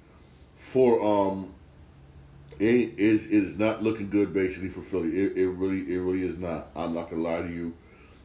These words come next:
It's, it is, it's, it's, it's, it's just not, for real.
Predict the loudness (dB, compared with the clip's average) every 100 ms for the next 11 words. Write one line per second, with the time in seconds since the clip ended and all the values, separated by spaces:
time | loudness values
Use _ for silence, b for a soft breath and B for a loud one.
0 | b -8 -6 -6 -4 -4 -4 -8 -6 -6
1 | -6 -8 -6 -6 -8 -6 -8 -6 -8 -8
2 | -6 -6 -8 -8 -6 -4 -6